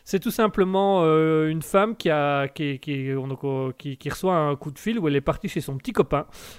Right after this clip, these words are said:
euh, et elle avait laissé la fenêtre de sa chambre ouverte.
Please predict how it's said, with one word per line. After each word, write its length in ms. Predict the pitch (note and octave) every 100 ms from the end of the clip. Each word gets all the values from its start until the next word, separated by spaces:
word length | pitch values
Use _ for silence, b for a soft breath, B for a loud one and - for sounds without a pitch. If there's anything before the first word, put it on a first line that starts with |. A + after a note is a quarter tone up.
| B -
euh, 280 | C3 B2+ C3+
et 100 | F3
elle 120 | E3
avait 160 | D#3 D#3
laissé 200 | F3+ A#3+
la 140 | G#3
fenêtre 360 | D3 A3+ A#3+ B3
de 100 | F#3+
sa 180 | - E3
chambre 340 | - A#3 F3
ouverte. 480 | D3 C#3 - - -